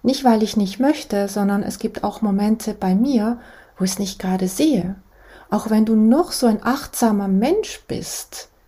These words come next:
und den anderen nicht verletzen möchtest, wir verletzen immer. Wir werden immer verletzt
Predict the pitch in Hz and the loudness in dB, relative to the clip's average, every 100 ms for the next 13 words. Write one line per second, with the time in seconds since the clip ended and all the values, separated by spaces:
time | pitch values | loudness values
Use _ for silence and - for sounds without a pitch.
0 | _ _ _ _ _ _ 208 214 214 208 | _ _ _ _ _ _ 0 2 2 -2
1 | 190 226 240 214 190 - 185 226 285 - | 4 8 8 8 2 -2 -2 0 -2 -2
2 | 185 175 175 - 165 - 190 190 190 208 | -2 -2 -6 -10 -12 -8 -8 -4 -4 -6
3 | - 190 226 233 175 180 - _ _ _ | -8 -4 2 2 2 -6 -16 _ _ _
4 | _ _ _ _ - 185 185 190 226 262 | _ _ _ _ 0 2 6 4 4 2
5 | 254 247 247 247 240 226 233 233 - - | 2 4 4 2 0 2 0 -2 -12 -16